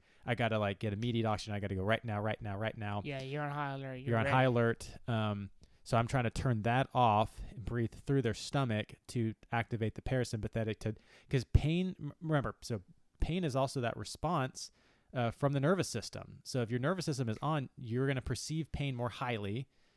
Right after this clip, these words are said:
Speaker 1: than you would if the nervous system is more
Speaker 2: Mm.
Speaker 1: down-regulated. Um, so I just give some people just diaphragmatic breathing,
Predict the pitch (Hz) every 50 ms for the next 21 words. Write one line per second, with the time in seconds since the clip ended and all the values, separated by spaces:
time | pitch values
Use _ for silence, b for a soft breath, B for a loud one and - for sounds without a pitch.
0 | _ - 139 127 127 123 117 117 117 117 117 113 - - 120 113 117 113 110 -
1 | 120 107 - 110 107 104 98 - 110 107 107 107 95 - _ - - 113 110 110
2 | 104 101 104 104 98 95 92 90 95 101 101 101 101 98 - b b b b b
3 | b b b b b b b - 123 113 107 104 101 101 101 - - - - -
4 | 107 113 170 170 - - 123 107 - - 120 107 117 - - 110 107 107 110 95
5 | - - _ - - - 101 110 117 - 127 110 107 110 107 104 - - 104 107
6 | 120 123 104 90 87 90 87